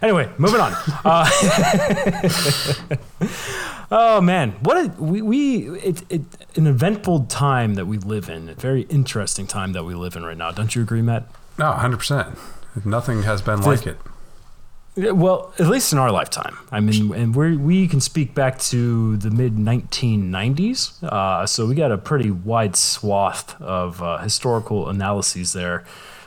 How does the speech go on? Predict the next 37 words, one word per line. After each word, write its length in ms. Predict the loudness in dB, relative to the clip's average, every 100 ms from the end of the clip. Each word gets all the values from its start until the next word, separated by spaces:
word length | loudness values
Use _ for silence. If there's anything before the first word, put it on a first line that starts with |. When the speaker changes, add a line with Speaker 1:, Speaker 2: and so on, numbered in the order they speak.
| -10
Speaker 1:
Um, 640 | -2 2 4 4 2 2 0 0 -2 -2
<laughs> 220 | -4 2
I 100 | 2
just, 280 | 2 0 -2 -2
<laughs> 40 |
I 400 | 2 4 4 4 2
just 200 | 2 2
know 220 | 2 2
that 220 | 2 0
this, 240 | -2 -4
this 180 | -6 -6
whole 160 | -4 -4
coronavirus 680 | -4 -4 -4 -4 -6 -6 -6
thing 220 | -6 -8 -12 -20 -20 -20 -2
is, 320 | 0 2 0 -2
is 200 | -2 -2
throwing 300 | 0 2 4
me 80 | 2
for 160 | 0
a 60 | 0
loop. 440 | 0 0 -2 -6 -20 -20 -20 -20 _
And 440 | 0 2 2 0 -2
I, 240 | -4 -2 -2
I 20 |
fe-, 200 | -4 -2
I 60 | 0
saw 200 | 0 2
an 60 |
article 460 | 2 2 2 -2 -6
today 400 | -6 -8 -8 -8 -14 _
that 300 | -2 -2 -4
I 120 | -4 -2
wanted 400 | 0 2 0 -2
to, 420 | -4 -4 -6 -10 -18 _ -6
to 120 | -4
bring 320 | 0 2 2
up 260 | 2 0